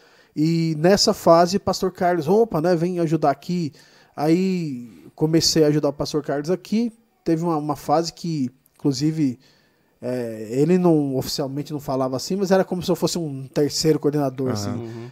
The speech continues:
Speaker 1: É, então ajudava, fazia conexão com o pessoal, ligava, não, não tinha WhatsApp naquela época, né? Então tinha que ligar,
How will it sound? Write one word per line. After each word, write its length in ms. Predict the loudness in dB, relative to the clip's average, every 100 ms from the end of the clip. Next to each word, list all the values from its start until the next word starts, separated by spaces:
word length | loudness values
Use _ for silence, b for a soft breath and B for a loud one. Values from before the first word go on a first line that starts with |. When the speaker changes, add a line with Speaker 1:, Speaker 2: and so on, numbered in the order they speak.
| _
Speaker 1:
É, 200 | -4 -2
então 300 | 0 0 2
ajudava, 600 | 2 2 0 2 2 2
fazia 440 | -2 -6 -4 -4 -4
conexão 520 | -6 -8 -6 -4 -6
com 80 | -6
o 40 |
pessoal, 500 | -10 -4 0 2 2
ligava, 640 | -2 -6 -4 -4 -4 -6 -12
não, 240 | -12 -16 b b b -12
não 80 | -8
tinha 200 | 0 0
WhatsApp 400 | 0 -2 -4 -6
naquela 340 | -8 -8 -2
época, 300 | 0 0 -4
né? 80 | -8
Então 180 | -6 -10
tinha 220 | -10 -14
que 120 | -10
ligar, 580 | -8 0 2 4 2 -2